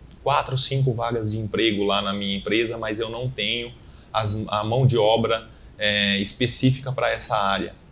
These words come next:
né? Então eu acredito que agora é um momento também de preparação, né? Nós, só que pra isso tem muita gente que não tem o recurso pra pagar um curso pra se preparar pra entrar no mercado de trabalho.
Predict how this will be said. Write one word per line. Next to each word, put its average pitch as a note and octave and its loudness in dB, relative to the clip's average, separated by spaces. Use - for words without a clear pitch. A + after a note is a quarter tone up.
né? G#2+ -6
Então C3+ -4
eu C#3+ -2
acredito B2+ 0
que - -12
agora A2+ 0
é - -4
um B2 -4
momento A2+ -4
também A#2 -2
de A#2+ 2
preparação, D3 -4
né? G2+ -8
Nós, G#2+ -6
só B2 -2
que B2+ -2
pra C3 0
isso D#3 2
tem A#2+ -6
muita C#3+ -2
gente C3+ -2
que C#3+ -8
não C#3 -2
tem D3+ 0
o B2+ 0
recurso C3+ -2
pra C3 -4
pagar C3+ -2
um D#3+ -4
curso D#3 -2
pra C#3 0
se - -2
preparar D3 4
pra C#3+ 0
entrar C#3 0
no C3 0
mercado G2+ 0
de G2 -2
trabalho. G2 0